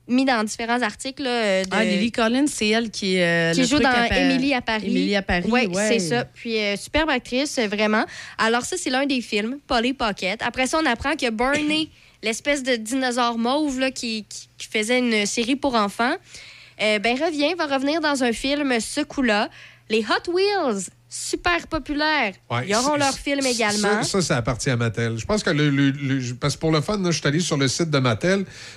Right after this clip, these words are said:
Speaker 3: parce qu'il y a des jouets que Mattel fabrique, mais sous licence, sous
Speaker 2: Oui.
Speaker 3: licence de Disney. Mais il y a des jouets que c'est vraiment le marque à eux. Et c'est le cas de Barbie et de Hot Wheels. Je pense que c'est les deux <coughs> marques qui a le, qui a le plus de possibilités.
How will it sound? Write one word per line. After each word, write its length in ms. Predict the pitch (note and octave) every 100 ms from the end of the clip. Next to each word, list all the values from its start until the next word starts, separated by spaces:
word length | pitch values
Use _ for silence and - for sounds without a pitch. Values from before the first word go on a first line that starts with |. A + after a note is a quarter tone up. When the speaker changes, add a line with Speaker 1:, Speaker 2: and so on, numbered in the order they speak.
| -
Speaker 3:
parce 160 | A#2+
qu'il 160 | E3+ D3
y 40 |
a 40 | D3
des 160 | D3+
jouets 220 | C#3 A#3
que 80 | C#4
Mattel 340 | F3 D#3+ F3 F3+
fabrique, 400 | D3+ C3 F3+ G#3+
mais 100 | C#3
sous 160 | - D#3+
licence, 580 | A#2 - A#2+ G#2+ - -
sous 160 | - C#3
Speaker 2:
Oui. 100 | G3+
Speaker 3:
licence 280 | G#3 D#3
de 60 | B2+
Disney. 380 | A2+ F#2 - F3+ - - - - -
Mais 100 | B2
il 60 | C3+
y 40 |
a 60 | D#3
des 180 | D#3 D3
jouets 360 | B2 D#3+ G3
que 160 | G#3 D3+
c'est 220 | C3 C3
vraiment 500 | A2+ B2 C#3 D3+ E3 D#3 -
le 420 | B2 B2 B2+ C3+
marque 340 | B2+ C#3+ -
à 140 | A2+ -
eux. 200 | D3 G3 - - - - -
Et 180 | A2
c'est 160 | G#2+ C#3
le 60 | A#2+
cas 160 | C3+
de 100 | D3
Barbie 640 | B2 C3+ C#3+ C3 C#3 G3+ G#3 _
et 100 | A2+
de 120 | A#2+
Hot 320 | A#2 A2+ A#2+ D3
Wheels. 340 | E3 B3 F3
Je 100 | B2
pense 220 | F3+ G3+
que 80 | -
c'est 160 | C#3+ D3
les 140 | C#3
deux 140 | C3+ E3+
<coughs> 100 | D3
marques 240 | F#3 -
qui 120 | D#4
a 40 | C3
le, 400 | B2+ A#2+ A2+ G#2 - - - -
qui 120 | -
a 40 |
le 120 | C3+ B2
plus 160 | G3
de 60 | G#3+
possibilités. 760 | F#3 D3+ - C3+ A#2 G#2+ G3+